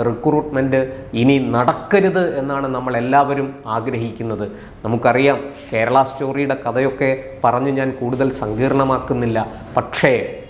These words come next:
നമ്മൾ മനസ്സിലാക്കേണ്ട ഒരു സത്യം, ആ, ഈ കഴുകന്മാർ വലവിരിച്ചിരിക്കുന്നു. അത് പ്രണയക്കെണിയിലൂടെയാണെങ്കിലും ശരി,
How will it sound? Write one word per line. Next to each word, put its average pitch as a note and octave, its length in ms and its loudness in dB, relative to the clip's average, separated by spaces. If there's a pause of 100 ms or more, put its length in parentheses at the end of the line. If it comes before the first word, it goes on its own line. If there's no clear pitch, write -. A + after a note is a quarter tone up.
(120)
നമ്മൾ A#2+ 220 2
മനസ്സിലാക്കേണ്ട C3+ 760 2
ഒരു C3 120 -2
സത്യം, C3+ 480 -2 (440)
ആ, G#2+ 420 4
ഈ A#2+ 140 0 (240)
കഴുകന്മാർ D3+ 640 4
വലവിരിച്ചിരിക്കുന്നു. B2+ 1200 -2 (260)
അത് A2+ 140 2
പ്രണയക്കെണിയിലൂടെയാണെങ്കിലും C#3 1700 2
ശരി, A#2+ 420 -4